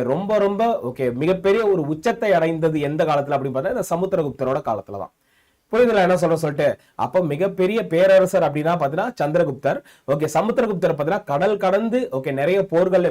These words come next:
வெற்றி பெற்று வந்ததால பாத்தீங்கன்னா இவரோட ஓகே பீரியட்ல தான் பாத்தீங்கன்னா அந்த குப்த பேரரசு அப்படின்றது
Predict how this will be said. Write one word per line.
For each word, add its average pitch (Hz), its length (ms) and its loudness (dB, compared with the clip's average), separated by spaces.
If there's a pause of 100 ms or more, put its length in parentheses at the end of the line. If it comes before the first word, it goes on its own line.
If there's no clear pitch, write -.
வெற்றி 151 280 -2
பெற்று 160 200 -2
வந்ததால 135 400 0
பாத்தீங்கன்னா 131 240 -2 (400)
இவரோட 220 360 2 (400)
ஓகே 135 180 0 (100)
பீரியட்ல 185 440 4
தான் 185 140 2
பாத்தீங்கன்னா 143 320 0 (160)
அந்த 147 380 0
குப்த 160 320 -2
பேரரசு 165 420 4
அப்படின்றது 139 340 -4